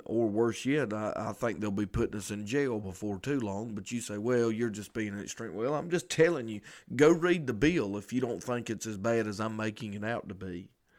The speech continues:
However, as I've said, we have an option that Peter didn't have. We can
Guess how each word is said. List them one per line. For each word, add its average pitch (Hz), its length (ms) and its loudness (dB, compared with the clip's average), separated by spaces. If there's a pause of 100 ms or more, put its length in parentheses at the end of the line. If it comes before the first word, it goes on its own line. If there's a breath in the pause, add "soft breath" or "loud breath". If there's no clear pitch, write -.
(1500 soft breath)
However, 151 640 6 (640)
as 98 200 -6
I've 98 140 -2
said, 120 540 2 (680 soft breath)
we 101 200 -2
have 107 580 0 (180)
an 92 140 -8
option 107 540 -2
that 95 200 -8
Peter 104 300 0
didn't 110 300 0
have. 98 400 -4
We 104 160 0
can 98 560 -8